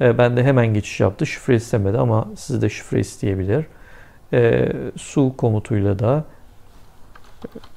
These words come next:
root kullanıcısına geçebilirsiniz. Su tire ile de onun home kullanıcısına, e,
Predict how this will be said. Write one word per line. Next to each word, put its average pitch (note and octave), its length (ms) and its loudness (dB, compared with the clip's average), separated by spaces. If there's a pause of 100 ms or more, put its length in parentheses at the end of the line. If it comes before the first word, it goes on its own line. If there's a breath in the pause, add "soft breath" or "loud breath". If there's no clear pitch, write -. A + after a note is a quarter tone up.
(1700)
root A#2+ 140 4
kullanıcısına A2 560 0
geçebilirsiniz. G#2+ 680 -2
Su A2+ 280 -2
tire G#2 240 -2
ile F#2+ 180 -2
de A#2+ 200 0 (440 soft breath)
onun A2 200 0
home A2 280 2
kullanıcısına, G#2 720 -4 (600 soft breath)
e, A2+ 100 -2